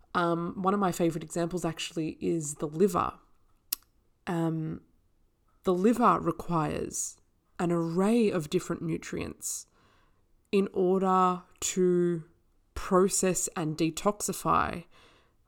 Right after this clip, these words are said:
compounds that you're exposed to on a daily basis, whether that's through the air you breathe, the food you eat, medications you take,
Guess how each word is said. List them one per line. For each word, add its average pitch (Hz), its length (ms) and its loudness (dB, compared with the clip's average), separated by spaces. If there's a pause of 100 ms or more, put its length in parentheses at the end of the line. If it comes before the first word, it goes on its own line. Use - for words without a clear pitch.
(200)
compounds 170 640 2
that 165 140 -4
you're 175 180 0
exposed 170 520 -2
to 180 200 -2
on 156 120 -6
a 147 60 -4
daily 156 280 -4
basis, - 680 -6
whether 165 200 0
that's 160 260 -2
through 160 240 -8
the - 140 -6
air 165 140 -4
you 151 160 -6
breathe, 233 420 0 (340)
the 170 80 -4
food 160 360 -4
you 160 160 -6
eat, 220 300 0 (260)
medications 151 640 -6
you 156 80 -2
take, 190 440 -6